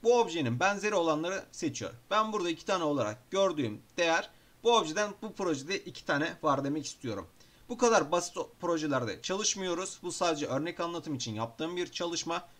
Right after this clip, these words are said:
Çok çok büyük metrekarelerdeki projelerde bu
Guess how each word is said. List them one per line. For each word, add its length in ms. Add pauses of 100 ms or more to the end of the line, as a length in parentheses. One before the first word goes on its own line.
Çok 280
çok 240
büyük 220
metrekarelerdeki 920
projelerde 720
bu 240